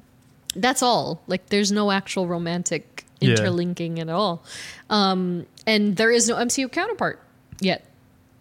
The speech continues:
Speaker 1: Yet. That we know of. So, so we'll see if that actually ever comes to be. Um, and then for W'Kabi, uh, so aside being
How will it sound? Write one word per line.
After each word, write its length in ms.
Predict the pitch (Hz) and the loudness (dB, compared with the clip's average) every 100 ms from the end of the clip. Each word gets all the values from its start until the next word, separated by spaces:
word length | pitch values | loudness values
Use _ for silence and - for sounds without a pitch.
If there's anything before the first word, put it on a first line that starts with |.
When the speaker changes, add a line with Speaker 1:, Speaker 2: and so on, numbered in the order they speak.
| _ | _
Speaker 1:
Yet. 400 | - 220 - - - _ _ _ - 220 | 0 2 2 -2 -20 _ _ _ -20 -6
That 120 | 202 180 | -2 0
we 80 | |
know 180 | 208 226 | 0 0
of. 160 | 170 170 | -2 -2
So, 640 | - 214 208 202 196 180 | -2 0 0 0 0 -2
so 220 | 196 240 | -4 -6
we'll 120 | 254 254 | -4 -4
see 220 | 311 330 | -2 -2
if 140 | 262 | -2
that 160 | 226 220 | -2 -2
actually 760 | 220 220 233 226 226 220 220 196 | -2 -4 -6 -4 -2 -2 -4 -4
ever 580 | 208 214 208 208 202 202 | -4 -2 0 0 -2 -4
comes 520 | 214 214 214 196 - | -4 -2 -2 -4 -4
to 100 | - | -2
be. 380 | 240 320 233 262 - - - - - - | 2 2 2 -2 -8 -20 -20 -20 -8 0
Um, 640 | 226 233 233 226 233 214 _ _ _ _ _ _ _ - | 2 2 2 2 0 -4 _ _ _ _ _ _ _ -2
and 160 | 320 320 | 2 4
then 220 | 381 339 | 4 2
for 300 | - 262 240 | 2 2 2
W'Kabi, 720 | 226 226 330 508 208 170 185 - - _ _ _ _ _ _ | 0 0 2 2 2 2 0 -6 -16 _ _ _ _ _ _
uh, 480 | 240 240 226 214 196 | 0 2 4 2 2
so 420 | 214 - 254 247 - | 0 2 2 2 0
aside 600 | 240 - 269 349 269 226 | -2 0 2 2 0 -2
being 800 | 233 247 269 247 240 233 226 202 | -2 0 0 0 -2 -2 -2 -4